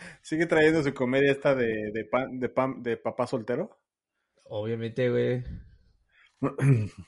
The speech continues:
Speaker 2: De, de, de,
Speaker 1: Sí, vi
Speaker 2: de,
Speaker 1: como
Speaker 2: de padrastro soltero.
Speaker 1: Sí, sí, vi como dos, tres chistecillos que pusieron ahí en el foro.
Speaker 2: Sí, güey, t-, t-, trae ahí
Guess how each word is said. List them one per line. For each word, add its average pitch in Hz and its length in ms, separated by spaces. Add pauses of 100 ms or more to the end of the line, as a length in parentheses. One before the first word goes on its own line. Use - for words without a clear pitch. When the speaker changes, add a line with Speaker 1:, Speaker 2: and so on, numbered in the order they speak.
(880)
Speaker 2:
De, 117 180
de, 120 200
de, 110 60
Speaker 1:
Sí, 123 140
vi 117 100
Speaker 2:
de, 117 80
Speaker 1:
como 110 100
Speaker 2:
de 120 80
padrastro 123 840
soltero. 107 520
Speaker 1:
Sí, 117 200 (380)
sí, 110 80
vi 113 160
como 110 260
dos, 104 220
tres 110 200
chistecillos 104 600
que 101 140
pusieron 107 420
ahí 98 160
en 98 140
el 92 120
foro. 113 460 (400)
Speaker 2:
Sí, - 160 (260)
güey, 117 300
t-, 123 240
t-, - 220
trae 135 400
ahí 131 380